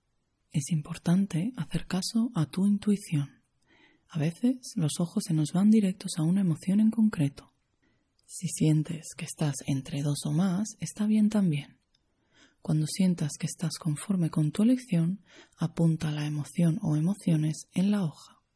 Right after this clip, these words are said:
Pausa el vídeo para poder leer con detenimiento las emociones. También te dejo una lista abajo en la descripción del vídeo por si te es más cómodo leerlas ahí. Una vez tienes identificada la emoción,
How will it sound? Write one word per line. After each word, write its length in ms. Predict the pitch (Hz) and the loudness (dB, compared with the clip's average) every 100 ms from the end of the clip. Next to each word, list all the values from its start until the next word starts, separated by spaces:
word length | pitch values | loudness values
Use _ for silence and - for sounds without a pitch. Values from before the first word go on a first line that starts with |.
| - _ | -20 _
Pausa 400 | - 156 - 160 | -4 -2 0 -2
el 120 | 147 151 | 0 4
vídeo 440 | 208 190 156 170 | 4 4 0 0
para 220 | 175 160 | -2 -2
poder 360 | 156 160 180 190 | 0 0 0 2
leer 240 | 165 156 | 0 0
con 180 | - 156 | -2 -2
detenimiento 760 | 151 151 151 147 165 196 220 208 | 0 0 0 2 2 2 0 -2
las 200 | 196 208 | 0 2
emociones. 800 | 208 - 147 143 - - - _ _ _ _ _ _ _ - | 2 2 -2 -2 -8 -20 -20 _ _ _ _ _ _ _ -6
También 580 | 151 143 175 269 311 - | -2 2 2 2 -2 -6
te 100 | 156 | 0
dejo 380 | 147 - - - | 0 -2 -8 -2
una 220 | 175 240 | 2 4
lista 320 | 220 165 - | 4 0 -2
abajo 340 | 147 147 - 160 | -2 -2 -2 -2
en 80 | 151 | 0
la 80 | |
descripción 640 | 165 208 - 226 - 156 151 | -2 -2 0 -2 0 -2 2
del 160 | 208 | 2
vídeo 440 | 190 156 165 170 - _ - _ | 2 0 0 -2 -6 _ -20 _
por 160 | - 196 | -4 -4
si 160 | - 220 | 0 0
te 220 | 156 170 | 2 0
es 160 | - | 0
más 200 | 180 156 | -2 -2
cómodo 380 | - 175 185 196 | -4 -2 0 0
leerlas 540 | 180 156 165 196 196 220 | 0 -2 -2 -2 -2 -2
ahí. 280 | 175 - _ _ _ _ _ _ _ _ _ _ _ _ | -4 -6 _ _ _ _ _ _ _ _ _ _ _ _
Una 280 | - 160 160 | 0 4 4
vez 260 | 160 151 - | 2 -2 -4
tienes 340 | 165 156 147 - | 0 2 2 2
identificada 840 | 160 151 147 151 156 - 147 147 147 | 2 2 2 -2 -2 -2 0 0 0
la 120 | 147 | 0
emoción, 720 | 147 143 - 180 254 - | -2 -2 0 4 2 0